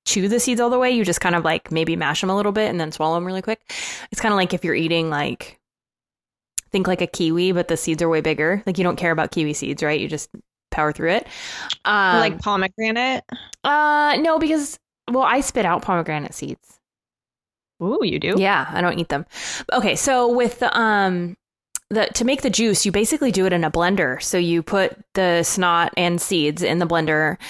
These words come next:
Speaker 1: <laughs> and then you blend it, and then you strain it to get the seed fragments out.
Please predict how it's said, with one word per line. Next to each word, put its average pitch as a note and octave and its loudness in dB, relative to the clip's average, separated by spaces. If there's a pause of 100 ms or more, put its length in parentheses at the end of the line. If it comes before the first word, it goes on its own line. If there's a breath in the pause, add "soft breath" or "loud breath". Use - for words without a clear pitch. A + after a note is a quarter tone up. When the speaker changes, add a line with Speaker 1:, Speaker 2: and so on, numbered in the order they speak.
Speaker 1:
<laughs> - -12
and G#3 2
then A#3+ 4
you B3+ 4
blend B3 4
it, G3 2
and G3 2
then F#3+ 2
you F#3 2
strain F3+ 0
it C#3 -4 (160)
to F#3+ -2
get E3+ -2
the E3 2
seed E3 -2
fragments D#3+ -2
out. C#3 -2